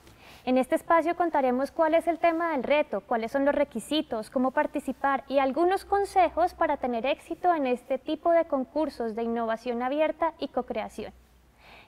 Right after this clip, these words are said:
Queremos recordarles a todos nuestros seguidores que pueden realizar sus preguntas durante esta transmisión en vivo.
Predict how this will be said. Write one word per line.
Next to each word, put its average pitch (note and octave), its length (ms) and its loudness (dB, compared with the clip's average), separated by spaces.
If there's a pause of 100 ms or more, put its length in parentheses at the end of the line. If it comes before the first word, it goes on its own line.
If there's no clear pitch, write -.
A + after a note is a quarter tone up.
Queremos C4 280 4
recordarles E4 640 4
a A#3 60 -4
todos A#3 260 -2
nuestros C4+ 280 -4
seguidores E4 580 2
que D#4+ 100 -2
pueden D#4 300 2
realizar F4 340 2
sus D#4+ 160 -4
preguntas D#4 640 0
durante D4+ 400 2
esta C4 200 0
transmisión B3 520 -2
en G#3+ 140 -4
vivo. G#3+ 180 -12